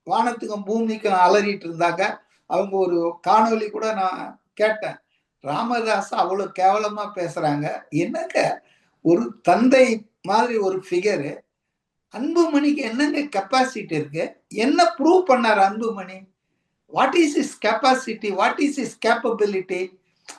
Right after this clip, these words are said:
அவரு இந்த கட்சியினுடைய செல்வாக்கால மந்திரி ஆனாரு, நல்லா சொத்து சேர்த்தாரு,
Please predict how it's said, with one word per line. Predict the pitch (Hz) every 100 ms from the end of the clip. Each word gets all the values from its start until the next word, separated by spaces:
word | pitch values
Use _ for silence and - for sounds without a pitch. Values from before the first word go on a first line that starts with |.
| _
அவரு | - 143 170 180 240 - -
இந்த | 156 147
கட்சியினுடைய | 185 185 - 277 247 226 214 214 220 240 254 _ _ _ _ _ _ _ _ _ _ -
செல்வாக்கால | 208 254 262 254 254 240 262 285 294
மந்திரி | - 202 226 247 226
ஆனாரு, | 208 202 196 196 226 - _ _ _ _ _
நல்லா | 180 214 220
சொத்து | - 208 208 220 226
சேர்த்தாரு, | 190 - 180 170 208